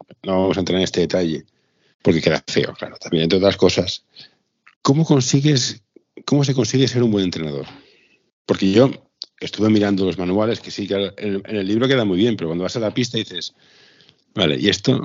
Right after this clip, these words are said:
esto cómo se aplica? ¿Cómo hago esto? ¿Y esto cómo se hace? ¿Y esto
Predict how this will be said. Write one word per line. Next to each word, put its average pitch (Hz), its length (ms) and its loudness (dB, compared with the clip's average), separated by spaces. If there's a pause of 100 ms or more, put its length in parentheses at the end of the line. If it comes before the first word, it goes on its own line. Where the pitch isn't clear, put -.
(200)
esto 120 500 0
cómo 104 300 2
se - 140 -4
aplica? 73 560 -4
¿Cómo 90 340 2
hago 78 220 0
esto? - 240 -8 (220)
¿Y - 200 0
esto 143 360 2
cómo 113 220 2
se - 160 -8
hace? - 240 -14 (100)
¿Y 127 100 4
esto 131 240 0